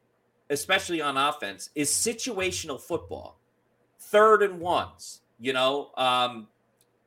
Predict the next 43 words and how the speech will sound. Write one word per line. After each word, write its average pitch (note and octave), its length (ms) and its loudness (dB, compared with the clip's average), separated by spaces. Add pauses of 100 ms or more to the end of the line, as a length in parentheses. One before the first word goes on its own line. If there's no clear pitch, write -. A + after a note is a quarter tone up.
(800)
third G#3 380 6
downs F#3 500 2
in C#3 140 -8
general, B2+ 480 0
scoring G#3+ 640 0
in G#3 180 -2
the F#3+ 80 -4
red F#3+ 300 0
zone. F#2 300 -8
And A2+ 100 -12
sure, G#3+ 240 4
you C3+ 140 -2
can D3 80 -14
get D#3+ 140 4
into E3 120 -8
the D3 80 -2
red C3 240 -2
zone C3 240 -2
in B2 80 -6
the A#2+ 60 -12
first G#2+ 340 -4
half G2+ 380 -4
and, F#2+ 180 -18 (420)
and G#2 240 -8
you'll A#2 140 -2
have D#3 280 6
third C#3+ 260 4
and A#2+ 160 -4
ones C3+ 320 0
throughout B2 420 -2
the A2 60 -8
whole G#2+ 260 -2
game. C3+ 400 -2 (920)
But C4 100 -2
there's E4 160 0
a F4 60 -4
big - 240 -2
difference B3+ 360 -8
when F#3 180 -4
it's F3 160 -8
third G#3+ 280 2
and F3+ 200 -6
one D3 420 -2